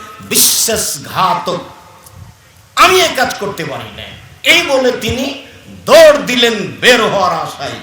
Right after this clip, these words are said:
দরজা খুলে বের হচ্ছেন, এমনটা কোরআনের ভাষায় বোঝা যায় না।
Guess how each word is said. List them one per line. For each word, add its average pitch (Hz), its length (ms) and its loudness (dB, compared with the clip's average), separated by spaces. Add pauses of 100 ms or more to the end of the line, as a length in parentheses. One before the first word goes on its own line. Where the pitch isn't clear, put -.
(420)
দরজা 349 540 6
খুলে 277 380 0
বের 233 280 0
হচ্ছেন, - 400 -4 (480)
এমনটা 285 500 2
কোরআনের 214 600 0
ভাষায় 143 420 -6
বোঝা 202 320 -2
যায় 160 380 -2
না। 127 160 -6